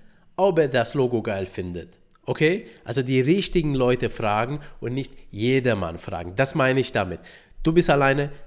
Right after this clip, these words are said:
nutz den Vorteil, entscheide sehr, sehr schnell. Dasselbe gilt, wenn du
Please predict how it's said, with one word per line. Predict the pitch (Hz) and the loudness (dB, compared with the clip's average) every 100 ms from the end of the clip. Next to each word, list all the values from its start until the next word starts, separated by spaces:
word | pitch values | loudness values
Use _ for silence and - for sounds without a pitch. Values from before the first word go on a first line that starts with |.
| - - - - - | -16 -16 -18 -16 -2
nutz | 147 147 | -2 0
den | 131 | -2
Vorteil, | - 127 127 123 - | 0 -2 -2 -6 -6
entscheide | 117 - 110 110 104 | -8 -2 -2 -2 -2
sehr, | 117 110 | 0 0
sehr | 104 | -2
schnell. | - 92 80 - - | -4 -6 -6 -14 -8
Dasselbe | - 120 160 185 175 | -4 2 2 2 2
gilt, | 156 135 - 110 | 2 0 -2 -2
wenn | 131 | -2
du | 135 | -2